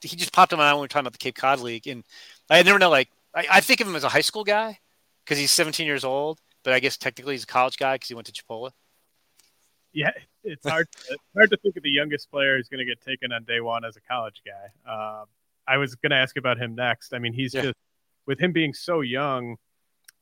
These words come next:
Speaker 2: and having this, you know, such an interesting kind of path. Uh, you know, are, are you, you guys are projecting, like, plus hit, plus power on him down the road? Is that, is it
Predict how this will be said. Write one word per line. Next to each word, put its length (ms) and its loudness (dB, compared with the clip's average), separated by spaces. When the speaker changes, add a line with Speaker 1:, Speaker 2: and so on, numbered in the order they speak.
Speaker 2:
and 160 -4
having 280 -2
this, 360 -12
you 80 -14
know, 60 -14
such 220 -8
an 120 -10
interesting 540 -10
kind 180 -4
of 100 -12
path. 460 -2
Uh, 500 -8
you 120 -8
know, 80 -4
are, 260 -4
are 120 -4
you, 240 -2
you 200 -10
guys 220 2
are 100 0
projecting, 800 -4
like, 160 -8
plus 280 -6
hit, 300 -4
plus 220 -6
power 360 -4
on 120 -2
him 240 -8
down 200 -8
the 60 -10
road? 280 -8
Is 100 -12
that, 180 -8
is 180 -14
it 140 -8